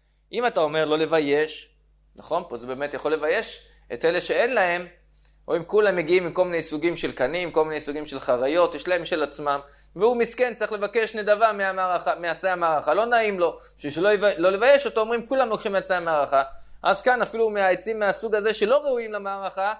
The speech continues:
גם כן לא לשרוף לפני הבירה עם העצים האלה. אבל לפי הטעם שלא יחשדו בו שהוא גונב מעצי המערכה, אם הוא לוקח עצים כאלה מ-, מהבית שלא ראויים למערכה,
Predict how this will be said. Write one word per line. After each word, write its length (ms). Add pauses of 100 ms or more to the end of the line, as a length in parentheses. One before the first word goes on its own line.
(400)
גם 180
כן 140
לא 140
לשרוף 380
לפני 480
הבירה 760
עם 120
העצים 360
האלה. 280 (380)
אבל 120
לפי 180
הטעם 420
שלא 180
יחשדו 340
בו 120
שהוא 200
גונב 260
מעצי 340
המערכה, 520 (360)
אם 100
הוא 80
לוקח 320
עצים 320
כאלה 220
מ-, 240
מהבית 500
שלא 280
ראויים 280
למערכה, 600